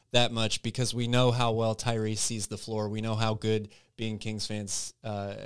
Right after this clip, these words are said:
having a, a relationship, watching him, how good he is in the pick and roll, how much the Kings struggle defensively when they guard, when they have to guard good,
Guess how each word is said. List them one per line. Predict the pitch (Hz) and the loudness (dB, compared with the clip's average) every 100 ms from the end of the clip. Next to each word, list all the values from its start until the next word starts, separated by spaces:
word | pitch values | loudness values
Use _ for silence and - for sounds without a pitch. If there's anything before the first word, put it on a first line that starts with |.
| 90 | -10
having | 120 113 107 | -4 -2 -2
a, | 104 101 - | -2 -4 -4
a | 110 | -6
relationship, | 107 110 110 107 113 101 | -2 0 0 0 -2 0
watching | 113 135 - 117 | 4 6 4 0
him, | 113 110 104 - - | -2 -2 -4 -10 -8
how | - 117 | 0 2
good | 123 123 | 4 4
he | 120 | 4
is | 107 | 2
in | 113 | -2
the | 110 | -2
pick | 120 110 | -2 -2
and | 107 | -2
roll, | 107 110 107 - - | 2 2 2 -4 -20
how | - 110 | 2 2
much | 113 113 - | 4 0 -2
the | 110 | -6
Kings | - 110 101 | -6 -4 0
struggle | - - 120 113 110 104 - _ _ | 0 2 2 2 0 -2 -8 _ _
defensively | 107 - 117 - 107 110 110 101 _ _ | -6 -2 0 -2 -2 -2 -2 -4 _ _
when | 110 | -10
they | 107 104 | -6 -2
guard, | 104 117 117 - | 2 2 2 -2
when | 110 | -4
they | 104 | -4
have | 113 | -4
to | 104 | -4
guard | 107 110 104 | -2 0 -2
good, | - 113 107 107 | 0 0 0 -4